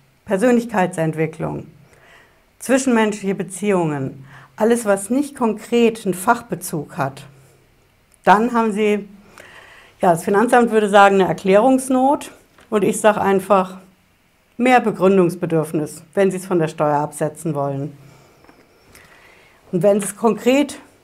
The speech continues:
berufsbezogen ist, klar, die reinen Berufstrainings, die können Sie auch bei der I H K buchen.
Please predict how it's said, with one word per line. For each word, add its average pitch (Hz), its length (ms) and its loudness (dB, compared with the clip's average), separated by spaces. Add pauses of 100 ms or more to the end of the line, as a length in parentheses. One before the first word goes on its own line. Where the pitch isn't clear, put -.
(100)
berufsbezogen 202 800 0
ist, - 340 -4 (440)
klar, 160 440 2 (160)
die 180 80 0
reinen 220 380 4
Berufstrainings, 214 960 -2
die 202 100 -6
können 220 200 0
Sie 190 100 2
auch 185 80 0
bei 185 140 0
der 175 120 0
I 185 180 0
H 170 140 2
K 208 260 2
buchen. 147 540 -6